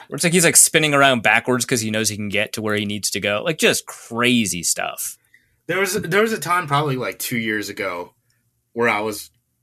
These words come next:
Speaker 2: 'cause that was probably, like, peak Bakhtiari before he got injured, right?
Speaker 1: Mm-hmm.
Speaker 2: Where everyone's talking about, you know,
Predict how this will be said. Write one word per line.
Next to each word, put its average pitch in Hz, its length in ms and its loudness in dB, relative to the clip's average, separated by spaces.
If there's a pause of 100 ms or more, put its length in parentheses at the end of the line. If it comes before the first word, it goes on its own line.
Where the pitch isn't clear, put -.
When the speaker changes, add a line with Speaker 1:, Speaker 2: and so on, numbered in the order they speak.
(180)
Speaker 2:
'cause 156 120 -2
that 151 140 4
was 151 120 -2
probably, 156 280 -2
like, 110 280 -8
peak - 420 -6
Bakhtiari 117 580 -2
before 120 320 -6
he 113 60 0
got 113 180 -4
injured, 117 400 -4 (140)
right? 117 220 2
Speaker 1:
Mm-hmm. - 80 -12 (440)
Speaker 2:
Where 113 120 0
everyone's 110 420 -2
talking 107 260 -4
about, 101 280 -6
you 101 60 -10
know, 95 260 -10